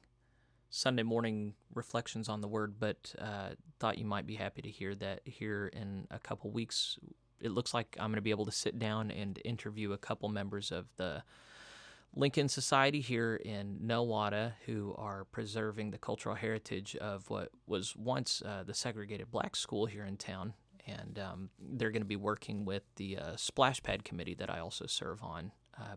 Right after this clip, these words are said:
because the Splash Pad's gonna be over at the, the park by the Lincoln Center. So anyway, just a fun intersection.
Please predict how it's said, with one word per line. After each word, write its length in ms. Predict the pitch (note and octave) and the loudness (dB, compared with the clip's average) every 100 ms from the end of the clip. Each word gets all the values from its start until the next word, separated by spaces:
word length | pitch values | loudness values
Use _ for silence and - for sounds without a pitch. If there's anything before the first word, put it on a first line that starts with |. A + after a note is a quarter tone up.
| - | -8
because 400 | G2+ - D#2+ - | -8 -6 -6 -6
the 100 | - | -6
Splash 340 | - F2+ - - | -4 -2 -4 -4
Pad's 240 | F2+ - | -6 -4
gonna 160 | - G2 | -4 0
be 160 | F#2+ | 0
over 180 | F#2+ G#2 | 2 0
at 160 | - - | 0 0
the, 340 | A2 A2+ A#2 - _ - - | 2 2 0 -6 _ -20 -16
the 60 | |
park 340 | - F3 - - | 2 4 4 -2
by 140 | G#2+ | -2
the 100 | G2+ | 0
Lincoln 300 | A2+ C3 G#2+ | 2 0 -2
Center. 240 | - E2+ - | -4 -4 -2
So 240 | - G#2 - - - - - | -2 -2 -4 -16 -16 -18 2
anyway, 280 | D3+ D#3 A#2+ | 8 10 10
just 240 | D#3+ - | 6 4
a 20 | C#3+ | 4
fun 300 | C#3 C#3 A2 | 6 6 6
intersection. 920 | B2+ - - A#2+ A#2 - A#2 A2 | 2 2 2 4 2 0 -2 -2